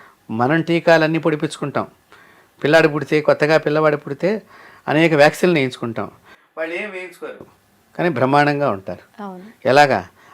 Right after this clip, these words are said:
Speaker 1: అదే
Speaker 2: భగవంతుడు.
Speaker 1: భగవంతుడి యొక్క శక్తి. కాబట్టి ఈ దానం ఇచ్చేటప్పుడు అహంకారం లేకుండా ఇవ్వాలి, నేను ఇస్తున్నాను అనేటువంటిది లేకుండా ఉండాలి.
Speaker 2: Hmm.
Speaker 1: ఇలా ఈ వస్త్రము, దక్షిణ, అన్నం ప్యాకెట్ కనుక ఇచ్చినట్లయితే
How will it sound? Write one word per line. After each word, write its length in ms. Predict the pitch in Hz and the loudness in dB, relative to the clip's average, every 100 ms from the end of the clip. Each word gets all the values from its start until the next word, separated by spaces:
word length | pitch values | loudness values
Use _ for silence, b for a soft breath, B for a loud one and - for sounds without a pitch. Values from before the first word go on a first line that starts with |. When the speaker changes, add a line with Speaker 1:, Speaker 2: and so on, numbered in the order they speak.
| - | -4
Speaker 1:
అదే 160 | 104 | -2
Speaker 2:
భగవంతుడు. 220 | 139 104 104 | 0 -2 -2
Speaker 1:
భగవంతుడి 340 | 123 120 107 | -4 -6 -10
యొక్క 180 | 101 117 | -10 -12
శక్తి. 380 | - - _ _ _ _ _ _ _ _ _ _ _ _ - | -18 -20 _ _ _ _ _ _ _ _ _ _ _ _ -14
కాబట్టి 540 | 143 143 151 123 139 b b b - | -12 -8 -6 -6 -10 b b b -12
ఈ 60 | 120 | -6
దానం 400 | 113 127 196 220 | 2 4 6 4
ఇచ్చేటప్పుడు 540 | - 139 110 - 185 | 0 -2 -4 -6 -6
అహంకారం 600 | 175 - 220 233 226 190 | -2 2 4 8 8 8
లేకుండా 340 | 143 - 110 98 | 2 -2 -8 -8
ఇవ్వాలి, 420 | 87 90 87 - _ b b b b b - | -10 -12 -14 -16 _ b b b b b -2
నేను 320 | 117 151 202 | 4 6 6
ఇస్తున్నాను 420 | 190 - 190 170 | 4 0 2 2
అనేటువంటిది 440 | 143 127 117 110 104 | 0 -6 -8 -10 -8
లేకుండా 400 | 95 - 95 90 | -10 -10 -10 -10
ఉండాలి. 420 | 87 87 90 202 - | -10 -12 -12 -16 -14
Speaker 2:
Hmm. 220 | 208 175 175 b b _ _ | -14 -14 -16 b b _ _
Speaker 1:
ఇలా 120 | 180 | 4
ఈ 120 | 214 156 | 6 6
వస్త్రము, 520 | 135 - 185 170 95 - _ b b b - | 4 6 6 6 4 -10 _ b b b -4
దక్షిణ, 500 | 110 131 - 180 98 - b b b _ | 2 2 4 0 0 -4 b b b _
అన్నం 280 | 120 165 208 | 0 4 4
ప్యాకెట్ 400 | 196 147 - 127 | 4 2 2 -4
కనుక 260 | 117 107 101 | -6 -6 -8
ఇచ్చినట్లయితే 720 | - 143 123 104 101 170 220 | -8 -6 -4 -4 -2 -2 -2